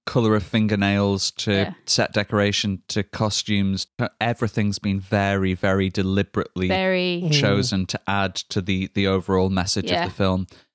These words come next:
Speaker 1: And I've seen some of those, um, anti-feminist critics, and it seems like one of the, the viewpoints is because it's focusing on a specific woman and it's not something that benefits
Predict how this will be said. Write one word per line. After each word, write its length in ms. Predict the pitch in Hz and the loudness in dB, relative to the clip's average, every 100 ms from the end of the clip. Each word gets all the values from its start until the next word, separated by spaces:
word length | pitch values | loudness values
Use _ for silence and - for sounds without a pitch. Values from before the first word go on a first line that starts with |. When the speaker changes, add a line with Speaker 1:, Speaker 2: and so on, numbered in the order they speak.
| _ | _
Speaker 1:
And 100 | 113 | 0
I've 100 | 113 | 2
seen 220 | - 151 147 | 2 2 2
some 180 | - | 2
of 100 | 127 | 2
those, 360 | 113 107 101 - - _ | 4 2 2 -2 -6 _
um, 340 | 101 101 101 98 - _ | 2 2 2 -2 -10 _
anti-feminist 960 | 107 104 104 - 101 98 - - - - - | -2 0 -2 0 0 0 0 -4 -6 -10 -4
critics, 540 | 113 95 - - - - | 0 0 -2 -4 -4 0
and 280 | 104 104 - - - _ | 2 2 -2 -10 -20 _
it 120 | 95 | -4
seems 420 | 76 131 127 117 - | 0 2 4 4 2
like 180 | 110 | 0
one 300 | - 107 113 117 | 0 0 2 2
of 200 | 110 - | 0 0
the, 280 | 110 107 - | 2 2 -2
the 140 | 107 | -4
viewpoints 600 | 101 110 - 110 101 92 | 0 0 2 0 2 0
is 260 | - 107 104 | 0 0 0
because 480 | - 98 - 113 110 | -6 -8 0 0 0
it's 200 | - - | -4 -4
focusing 520 | - 104 - - 101 | 0 0 0 -2 2
on 160 | 98 98 | 2 0
a 120 | 98 98 | 0 0
specific 680 | - - - 120 - - - | 0 -2 0 -2 0 -4 -4
woman 380 | 101 98 90 90 - _ _ _ _ | -2 0 2 0 -4 _ _ _ _
and 440 | 101 95 95 95 - | -2 2 2 0 -2
it's 300 | 98 90 - | -4 -4 0
not 240 | 101 98 | 2 0
something 440 | - - 98 98 95 | -2 -4 -2 -2 0
that 220 | 101 - | -2 -2
benefits 520 | 104 101 - 98 - | 0 0 0 -2 -4